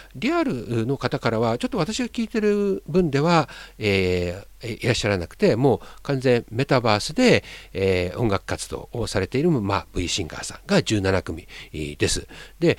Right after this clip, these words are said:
今度行われるのは今までのクラスターではなく、リアムという、まだ正式、えー、リリースされてない、えー、メタバースなんですね。パソコン、スマートフォン、タブレットで楽しめるものなんですけれども、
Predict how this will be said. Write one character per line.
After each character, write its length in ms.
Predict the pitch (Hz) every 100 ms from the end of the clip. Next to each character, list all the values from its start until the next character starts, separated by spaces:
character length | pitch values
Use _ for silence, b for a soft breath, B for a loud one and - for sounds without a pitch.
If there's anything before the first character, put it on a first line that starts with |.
| B B -
今 260 | 170 165
度 160 | 135 104
行 120 | 104
わ 160 | 95 92
れ 80 | 90
る 60 |
の 100 | 131
は 60 | 135
今 180 | 120 147
ま 120 | 151
で 80 | 113
の 120 | 90
ク 140 | -
ラ 80 | 120
ス 100 | -
タ 180 | 123 113
ー 20 |
で 80 | 117
は 60 | 120
な 120 | 147
く、 220 | 117 95
リ 160 | - 170
ア 80 | 139
ム 160 | 92 -
と 140 | 127
い 120 | 113 117
う、 260 | 123 151
ま 120 | 127 113
だ 100 | 92
正 200 | 220 226
式、 380 | - 226 208 B B B -
え 40 |
ー、 320 | 180 180 175 156
リ 100 | 160
リ 100 | 175
ー 20 |
ス 140 | -
さ 140 | - 127
れ 80 |
て 140 | 180 208
な 120 | 196
い、 120 | 165 B B B B
え 60 | 120
ー、 440 | 110 101 98 92
メ 80 | 104
タ 140 | -
バ 80 | 65
ー 80 | -
ス 180 | - - - -
な 80 |
ん 40 | 160
で 80 | -
す 120 | 135
ね。 160 | 160 B B -
パ 120 | 127
ソ 120 | 156
コ 100 | 147
ン、 80 | 135
ス 140 | -
マ 100 | 117
ー 20 |
ト 100 | 110
フ 60 | 85
ォ 20 |
ン、 20 |
タ 140 | 87 113
ブ 60 | 143
レ 60 |
ッ 0 |
ト 120 | - 117
で 100 | 131
楽 200 | 98 95
し 100 | 95
め 120 | 87
る 100 | - b -
も 80 | 90
の 60 | 80
な 100 | 71
ん 60 |
で 40 | -
す 120 | -
け 80 | 80
れ 80 | 87
ど 80 |
も、 280 | 139 165 101